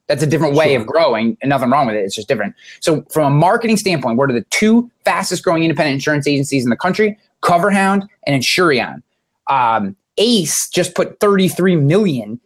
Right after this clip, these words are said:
Speaker 1: into, into CoverHound. So these guys know what they're doing. Does anybody have a guess at how they grow their business? Let's take a guess.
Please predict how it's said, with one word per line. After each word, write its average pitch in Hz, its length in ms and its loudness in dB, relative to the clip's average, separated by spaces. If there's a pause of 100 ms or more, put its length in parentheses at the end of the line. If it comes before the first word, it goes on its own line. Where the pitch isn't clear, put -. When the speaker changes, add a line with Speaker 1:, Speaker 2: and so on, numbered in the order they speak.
(140)
Speaker 1:
into, 143 560 2
into 143 160 0
CoverHound. 110 480 -2
So 131 260 -6
these 226 140 2
guys 202 160 2
know 202 80 2
what 165 100 -2
they're 165 80 0
doing. 143 280 -2 (280)
Does 165 220 -2 (100)
anybody 269 540 2
have 214 180 -2
a 190 60 2
guess 127 480 -2
at 190 60 -2
how 156 140 0
they 143 80 0
grow 135 160 0
their 127 80 -2
business? - 420 -8 (100)
Let's 247 140 0
take 349 100 4
a 294 60 2
guess. - 360 -4